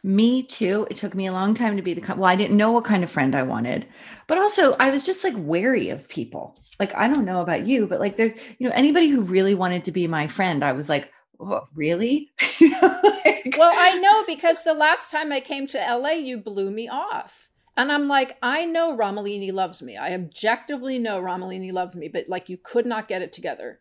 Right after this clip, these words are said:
Speaker 2: to our date.
Speaker 1: No, I couldn't. And I've since apologized, but
Speaker 2: No,
Speaker 1: I,
Speaker 2: no,
Speaker 1: uh,
Speaker 2: no, no.
Speaker 1: yeah.
Speaker 2: And I'm not bringing
Speaker 1: Yeah.
Speaker 2: it up in an angry way. I'm bringing it up at, at all, at all. I'm just saying I know that that is a thing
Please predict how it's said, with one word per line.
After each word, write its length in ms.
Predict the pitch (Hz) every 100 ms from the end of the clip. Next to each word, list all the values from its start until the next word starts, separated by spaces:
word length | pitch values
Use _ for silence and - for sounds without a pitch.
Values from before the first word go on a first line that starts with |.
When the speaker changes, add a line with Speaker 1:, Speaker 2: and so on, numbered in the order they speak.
| _
Speaker 2:
to 120 | - 170
our 100 | 156
date. 340 | 120 78 - _ _ _ _ _ _ _ 208
Speaker 1:
No, 720 | 196 202 185 107 - 175 196 - _ 233
I 140 | - 185
couldn't. 560 | - 226 175 151 151 -
And 420 | 175 160 165 160 -
I've 200 | 139 139
since 320 | - 123 - 208
apologized, 920 | - 285 254 240 233 233 254 262 - _ - - _
but 260 | 233 202 -
Speaker 2:
No, 60 | 202
Speaker 1:
I, 100 | -
Speaker 2:
no, 80 | 403
Speaker 1:
uh, 180 | 403
Speaker 2:
no, 60 | 392
no. 120 | 349 269
Speaker 1:
yeah. 80 | 294
Speaker 2:
And 80 |
I'm 120 | 311 330
not 240 | 339 359
bringing 260 | 381 392 359
Speaker 1:
Yeah. 60 |
Speaker 2:
it 60 | 339
up 160 | 339
in 80 | 320
an 100 | 302
angry 340 | 277 277 262 262
way. 220 | 262 202
I'm 120 | 202
bringing 280 | 226 277 277
it 60 | 254
up 160 | 240 240
at, 100 | -
at 440 | 214 - 226 - -
all, 540 | 220 208 190 - - -
at 160 | 247 196
all. 340 | 165 - - _ _
I'm 160 | 226 233
just 160 | 247 -
saying 240 | 247 233
I 120 | 226 220
know 240 | 214 208
that 320 | 190 214 170
that 240 | 185 156 -
is 180 | 202
a 60 | 226
thing 220 | 226 311